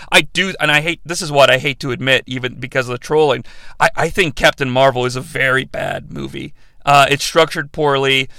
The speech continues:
Bree's performance is not very good. Like, i-, it's unfortunate, like, because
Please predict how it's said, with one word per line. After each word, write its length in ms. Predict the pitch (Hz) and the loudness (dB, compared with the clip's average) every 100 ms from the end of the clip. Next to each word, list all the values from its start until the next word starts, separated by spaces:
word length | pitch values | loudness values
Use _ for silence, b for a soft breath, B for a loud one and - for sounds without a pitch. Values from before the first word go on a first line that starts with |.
| b b - - | b b -20 -16
Bree's 500 | 127 156 196 180 - | -4 0 2 0 -4
performance 580 | - 147 151 156 156 147 | -8 -4 0 0 0 -4
is 140 | 127 | -2
not 180 | 139 139 | 0 2
very 240 | 143 135 | 2 0
good. 400 | 123 139 139 135 | 0 2 2 0
Like, 160 | 135 127 | -2 -4
i-, 140 | - | -8
it's 240 | - 147 160 | -8 -6 2
unfortunate, 640 | 170 139 160 151 - 127 | 2 4 0 0 -2 0
like, 240 | 127 - | 0 -2
because 560 | 147 127 143 131 117 - | -14 -2 2 2 0 -14